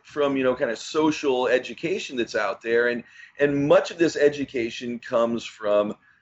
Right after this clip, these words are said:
commercials, from messages, uh, fr-, from the media, and those media messages come from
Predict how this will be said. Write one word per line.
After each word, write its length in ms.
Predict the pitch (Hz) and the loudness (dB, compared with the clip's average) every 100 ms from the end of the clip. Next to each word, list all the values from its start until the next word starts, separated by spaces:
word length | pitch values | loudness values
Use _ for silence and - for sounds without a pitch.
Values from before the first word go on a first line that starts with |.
| _ _ _ - | _ _ _ -8
commercials, 1000 | 131 127 131 131 - 120 113 104 101 - | -4 0 2 2 0 -2 2 2 0 -4
from 680 | - - 107 104 98 95 92 - - - _ - - - | -14 -6 0 2 2 0 -6 -18 -20 -20 _ -20 -20 -14
messages, 960 | 113 120 147 - 117 101 98 98 98 - _ _ - | -2 2 2 0 -10 -8 -6 -6 -8 -14 _ _ -2
uh, 200 | 104 98 | 0 0
fr-, 280 | - 123 92 | -2 -8 -6
from 200 | 123 110 | -6 -4
the 60 | |
media, 560 | 110 131 147 117 107 104 101 | -2 -2 0 0 2 0 2
and 340 | 120 117 113 | 4 4 2
those 260 | 123 127 117 | 0 0 -2
media 300 | 131 135 117 | -4 -2 2
messages 520 | 117 113 - 113 104 | 2 2 -6 -10 -8
come 340 | - 110 107 | -4 -4 -4
from 720 | 104 - 101 101 95 98 98 | -10 -8 0 0 0 -6 -10